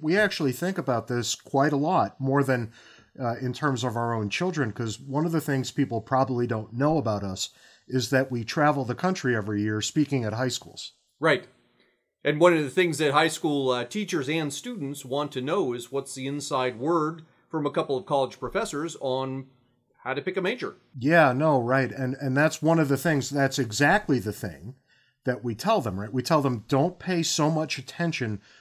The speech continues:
Speaker 1: to what school you go to, al-, although that's important. Um, pay attention more to what you choose to major in once you get there, because that's the decision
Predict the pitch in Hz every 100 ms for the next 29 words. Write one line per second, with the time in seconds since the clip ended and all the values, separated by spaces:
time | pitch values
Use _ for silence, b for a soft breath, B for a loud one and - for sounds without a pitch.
0 | b b 131 120 135 - - 202 247 175
1 | 113 95 82 - - 76 - _ _ _
2 | - 143 143 151 143 135 123 120 - 101
3 | - 175 110 - _ b b b - 127
4 | 123 113 110 _ - 180 160 - 165 156
5 | 143 127 113 _ _ _ _ _ _ _
6 | 120 120 131 196 143 104 107 - _ -
7 | 151 127 151 139 123 - 190 160 - 117
8 | 143 165 139 120 110 131 - 98 117 -
9 | - - - 107 123 101 90 120 139 156
10 | - 131 110 101 123 104 101